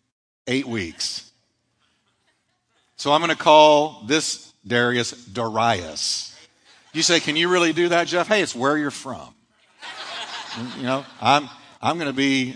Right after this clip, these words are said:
I'm gonna call him Darius just to keep things separated. So it pleased Darius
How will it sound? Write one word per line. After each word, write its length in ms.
I'm 80
gonna 100
call 200
him 160
Darius 1120
just 300
to 60
keep 240
things 560
separated. 580
So 240
it 160
pleased 680
Darius 1080